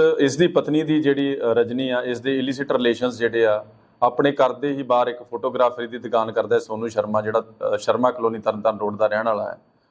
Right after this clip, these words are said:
ਉਸ ਦੇ ਨਾਲ ਹੋ ਗਏ। ਇਸ ਸਾਰੀ ਚੀਜ਼ ਨੂੰ ਜਦੋਂ ਇਨਵੈਸਟੀਗੇਟ ਕੀਤਾ ਗਿਆ ਤਾਂ ਇਹ ਗੱਲ ਸਾਹਮਣੇ ਆਈ ਵੀ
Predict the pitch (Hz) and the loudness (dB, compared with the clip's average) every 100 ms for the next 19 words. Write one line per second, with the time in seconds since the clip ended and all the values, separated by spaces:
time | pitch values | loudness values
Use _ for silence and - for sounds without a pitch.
0 | _ 127 107 127 123 120 107 101 101 - | _ 0 2 2 4 2 -2 -4 -12 -16
1 | _ _ _ _ _ _ _ _ 147 156 | _ _ _ _ _ _ _ _ 4 4
2 | 170 156 165 170 160 156 151 151 151 139 | 4 4 4 2 2 4 4 2 2 0
3 | 127 127 127 135 135 127 127 123 117 117 | 2 2 0 -6 -6 -6 0 0 4 2
4 | 117 - - 123 135 139 147 131 117 131 | 2 -2 -2 0 0 0 0 0 -2 -2
5 | 135 120 113 117 | 0 0 0 -6